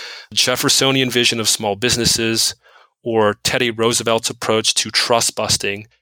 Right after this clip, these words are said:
'Cause I think you can't mention simultaneously the legacies of Jefferson and Roosevelt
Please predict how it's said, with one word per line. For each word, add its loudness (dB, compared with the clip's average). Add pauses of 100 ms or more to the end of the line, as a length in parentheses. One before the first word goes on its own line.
(120)
'Cause 0
I 2
think 0 (200)
you -2
can't 0
mention 0
simultaneously 0
the 0
legacies 0
of 0
Jefferson 0
and -2
Roosevelt 0